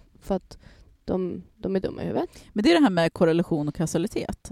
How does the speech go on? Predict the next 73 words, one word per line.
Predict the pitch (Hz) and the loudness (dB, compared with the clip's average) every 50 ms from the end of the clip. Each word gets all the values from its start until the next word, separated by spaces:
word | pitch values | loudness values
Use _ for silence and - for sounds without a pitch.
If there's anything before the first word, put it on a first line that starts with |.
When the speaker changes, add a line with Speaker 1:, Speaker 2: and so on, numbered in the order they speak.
| - - | -12 -6
Speaker 2:
Att | - 160 160 - - - - | -6 -6 -6 -6 -10 -10 -4
de | - 185 180 180 | -2 -2 0 0
är | |
ju | 180 | -2
inte | 196 - 247 | -2 0 0
dumma | 262 247 185 | 2 2 2
i | 170 | 2
huvudet | 180 151 143 151 | 2 2 0 0
för | - 151 147 | -2 0 -2
att | 143 156 - | -2 -2 -4
de | - 147 151 | -4 -4 -2
är, | 147 147 143 139 - - | -2 -4 -4 -6 -8 -4
nej, | - 196 | -2 0
vänta. | 220 214 - - - - _ _ _ _ _ _ _ _ _ _ _ _ _ _ _ _ _ _ - | 0 0 -2 -4 -8 -8 _ _ _ _ _ _ _ _ _ _ _ _ _ _ _ _ _ _ -2
Speaker 1:
<laughs> | 339 - - - - - _ _ - 415 392 - - 320 - _ - 392 - - | -2 -2 -4 -14 -20 -20 _ _ 2 2 2 2 4 0 0 _ 0 -8 -6 -4
Speaker 2:
Kan | - 226 208 233 277 - | -2 0 2 2 2 2
det | 370 | 2
vara | 240 170 160 | 2 2 2
så | - 180 | 0 -2
att | - | -4
de | - 165 | -4 -4
är | 190 247 349 | -2 -2 0
dumma | 240 208 160 147 | 0 0 0 0
i | 156 | -2
huvudet | 143 127 - | -2 -4 -4
för | - - | -2 -4
att | 139 - | -4 -2
de | - 226 | -2 -4
är | 285 320 | -4 -4
smala? | - - - - - - - | -4 -6 -6 -6 -4 -4 -2
Speaker 1:
Jo. | 175 170 - 170 170 - - - - - - | -2 -2 -2 -4 -4 -8 -10 -16 -16 -16 -10
Speaker 2:
Kan | - - 185 | -4 -2 0
det | 180 | 0
vara | 175 - | 0 0
så? | 214 104 | -2 -4
Speaker 1:
Eh, | - - - 185 | -6 -6 -4 -2
ja, | 180 156 120 180 240 - - - | -2 0 0 0 -2 -2 -8 -20
det | _ - 190 | _ -6 -4
är | 202 208 | -4 -2
ju | 190 190 | -2 -4
självklart. | - - 190 175 175 - 233 - - | -2 -2 -4 -4 -2 -2 -4 -4 -4
Speaker 2:
Ja, | - - 190 202 | -4 0 2 2
Speaker 1:
De | 226 247 202 | 2 2 2
har | 190 190 | 2 2
ju | 190 | 2
Speaker 2:
så | 190 190 | 2 0
är | 185 | 0
det. | 185 | 0
Speaker 1:
aldrig, | 185 185 180 175 165 - - - - - - _ _ _ _ _ _ _ - - - - - - - - - - - - - - - - - - | 2 2 0 0 -2 -8 -16 -20 -20 -20 -20 _ _ _ _ _ _ _ -20 -20 -20 -16 -16 -16 -16 -16 -20 -20 -20 -20 -20 -20 -20 -20 -20 -18
de | - 196 190 214 190 190 | -10 -2 0 0 0 2
har | 208 208 | 2 2
ju | 196 | 2
aldrig | 196 220 202 185 185 | 0 0 0 0 0
behövt | 196 175 185 214 202 202 190 190 - - | 0 2 4 4 4 4 2 2 -2 -4
eller | 185 175 175 | -4 -4 -6
tyckt | - - - 202 190 - - - - | -6 -4 -2 -2 -2 -4 -6 -8 -4
eller | 190 180 180 180 | -4 -4 -4 -2
tänkt | - - 214 208 190 185 185 175 _ - | -2 0 0 0 0 0 -2 -6 _ -8
liksom | 185 180 175 - 190 185 185 185 | -10 -8 -6 -4 -4 -2 0 0
reflektera | 180 170 - - - 175 - - 214 214 220 208 180 | 0 -2 -4 -8 -10 -8 -4 -2 0 2 2 2 2
över | 196 180 180 180 180 | 2 2 2 2 2
något | 180 175 170 180 - - | 0 0 0 0 0 0
annat | 180 175 185 190 196 - - | 0 0 0 -2 -2 -2 -4
än | 185 185 185 | -4 -2 -2
att | 175 175 - - - | -2 -4 -6 -8 -10
alla | - 165 160 135 - 240 | -6 -6 -4 -2 -4 -4
kan | - 320 311 | -4 -2 -2
väl | 302 | -2
vara | 226 196 | -2 -2
smala. | 196 - - 180 98 104 104 | -4 -4 -6 -8 -6 -4 -4
Det | 101 180 | -4 -2
är | 202 | -2
bara, | 233 254 220 185 180 | 0 0 0 0 0